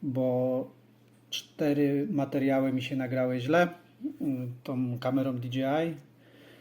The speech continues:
No i tutaj widać już szkody bardziej. Nie wiadomo, od czego ta lodówka się zapaliła. Są dwie, że tak powiem, opcje.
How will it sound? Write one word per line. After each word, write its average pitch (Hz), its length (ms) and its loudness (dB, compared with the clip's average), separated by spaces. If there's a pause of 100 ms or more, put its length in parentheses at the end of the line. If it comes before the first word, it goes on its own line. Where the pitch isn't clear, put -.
(640)
No 226 240 -2
i 180 300 4 (760)
tutaj 156 300 2
widać 143 300 0
już 135 140 -6
szkody 143 460 2
bardziej. 131 600 0 (2000)
Nie 135 180 -2
wiadomo, 170 260 2
od 170 120 0
czego 165 240 2
ta 160 180 4
lodówka 156 400 2
się 143 380 0
zapaliła. 131 840 2
Są 135 320 0
dwie, 135 560 2 (360)
że - 120 -10
tak 127 140 -4
powiem, 131 300 -4
opcje. 185 480 2